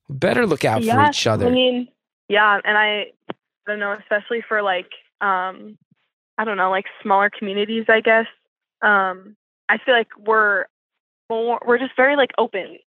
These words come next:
Speaker 2: to different people compared to, like, older generations, I think. And I don't know, stepping up for each other when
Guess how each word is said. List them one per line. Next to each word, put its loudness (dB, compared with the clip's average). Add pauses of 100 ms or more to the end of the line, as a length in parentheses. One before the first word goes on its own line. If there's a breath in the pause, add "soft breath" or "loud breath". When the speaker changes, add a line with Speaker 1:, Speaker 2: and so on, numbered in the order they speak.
(120)
Speaker 2:
to -10 (100)
different 0 (280)
people -10 (420 soft breath)
compared 2
to, 0
like, 0
older -4
generations, -8
I -2
think. -10 (100)
And 0 (800)
I 2
don't 2
know, 2 (140)
stepping -2
up -2
for -4
each -8
other -6
when -8